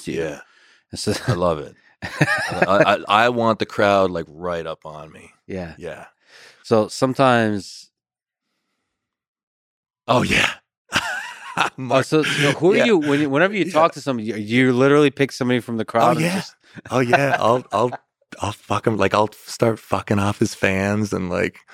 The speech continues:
Speaker 2: yeah, like, I'll start talking to their wives or whatever.
Speaker 1: <laughs>
Speaker 2: Yeah.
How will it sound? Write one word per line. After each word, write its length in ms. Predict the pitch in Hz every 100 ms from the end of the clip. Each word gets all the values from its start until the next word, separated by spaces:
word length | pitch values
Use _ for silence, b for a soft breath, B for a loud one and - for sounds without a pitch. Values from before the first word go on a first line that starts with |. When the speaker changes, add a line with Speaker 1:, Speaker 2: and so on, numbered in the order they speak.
| B B B -
Speaker 2:
yeah, 300 | 90 95 92 - - 98
like, 300 | 92 90 - _ -
I'll 240 | 95 104 - _ _ _
start 300 | - - 101
talking 340 | - 101 101 107
to 60 |
their 160 | 110 104
wives 680 | 95 92 95 104 107 104 98
or 80 |
whatever. 640 | 92 95 98 104 98 95 98 -
Speaker 1:
<laughs> 100 | -
Speaker 2:
Yeah. 380 | 104 95 87